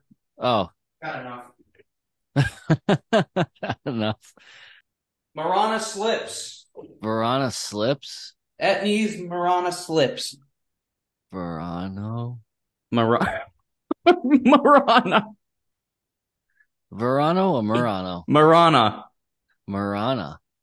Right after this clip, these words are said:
Speaker 1: M E R-, oh, M A R A N A. Slips.
Speaker 2: Mar-
Speaker 1: Oh, okay.
Speaker 2: Yeah, they're like,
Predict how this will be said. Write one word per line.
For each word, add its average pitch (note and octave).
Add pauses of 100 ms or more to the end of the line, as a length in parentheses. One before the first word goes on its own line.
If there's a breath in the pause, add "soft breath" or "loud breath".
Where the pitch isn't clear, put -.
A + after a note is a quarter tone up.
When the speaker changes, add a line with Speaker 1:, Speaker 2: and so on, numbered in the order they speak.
(140)
Speaker 1:
M G#2+ (760)
E A2+
R-, G2+ (100)
oh, A#2
M A#2
A C3
R G2
A B2+
N A#2
A. F2+ (280)
Slips. -
Speaker 2:
Mar- - (2250)
Speaker 1:
Oh, C#3+
okay. G2+ (520)
Speaker 2:
Yeah, A#2
they're A#2
like, A#2+